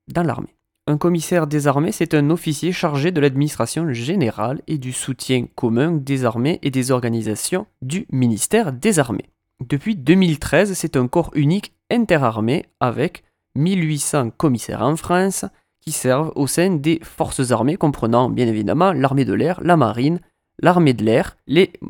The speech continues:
services de soutien et les organismes interarmées.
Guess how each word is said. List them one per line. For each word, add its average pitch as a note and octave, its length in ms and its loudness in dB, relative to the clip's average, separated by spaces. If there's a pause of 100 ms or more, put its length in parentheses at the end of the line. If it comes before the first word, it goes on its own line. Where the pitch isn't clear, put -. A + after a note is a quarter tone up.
services D3 500 0
de D#3+ 140 -2
soutien B2 460 0 (100)
et - 240 0
les A#2+ 260 -2
organismes B2+ 460 -2 (320)
interarmées. A#2 640 -6